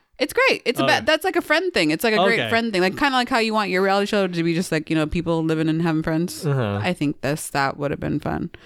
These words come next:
Speaker 2: Do, do you know if they're st-, they still keep touch?
Speaker 1: Oh, I don't know. I hope so.
Speaker 2: <laughs>
Speaker 1: They don't live in the same state. I don't,
Speaker 2: Mm-hmm.
Speaker 1: but I mean, the guy's rich, so I'm sure he can like, "Hey, friend." "Hey, bro."
Speaker 2: Hey, hey, millionaire <laughs> friend, actually.
Speaker 1: Mm-hmm, mm-hmm.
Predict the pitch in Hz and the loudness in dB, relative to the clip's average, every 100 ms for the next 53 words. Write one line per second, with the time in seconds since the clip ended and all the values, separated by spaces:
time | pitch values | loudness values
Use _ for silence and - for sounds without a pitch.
0 | - - 151 131 127 123 131 131 131 113 | -16 -2 0 0 -4 -2 2 2 2 -2
1 | 104 117 123 131 - - 120 117 117 - | -2 0 2 0 -4 -12 -2 0 -2 -2
2 | 104 - 101 - _ - 98 - - 254 | -4 -4 -10 -12 _ -8 -8 -6 -4 -2
3 | 269 247 196 160 160 233 196 156 143 - | 0 0 2 2 2 2 2 0 -4 -12
4 | _ - 240 233 208 - - 262 - 220 | _ -6 -2 0 0 -2 -2 -2 0 -2
5 | 269 - 320 349 220 196 220 226 233 233 | -2 0 2 2 0 0 0 -2 0 0
6 | 226 233 220 240 269 - 165 165 175 175 | 0 0 0 0 -2 -8 -4 0 0 0
7 | 131 151 156 156 147 151 156 147 143 143 | 0 2 2 2 2 0 -4 -2 0 0
8 | 131 151 - - - - _ - 147 147 | -2 -4 -6 -8 -10 -14 _ -8 -4 -2
9 | 147 151 151 147 151 196 190 - 180 185 | -2 -2 -2 -2 -2 -2 -2 -2 -2 -2
10 | 190 - - - - - 175 151 139 151 | -4 -10 -20 -20 -20 -8 -4 -2 0 0
11 | 170 170 165 180 151 139 127 123 127 143 | 2 4 4 2 2 2 2 2 2 2
12 | 175 - 294 - 185 190 160 135 - - | 0 0 -2 0 -2 2 0 0 -2 -2
13 | - 240 214 240 262 - 226 254 - | -4 -2 0 2 2 0 0 -2 -4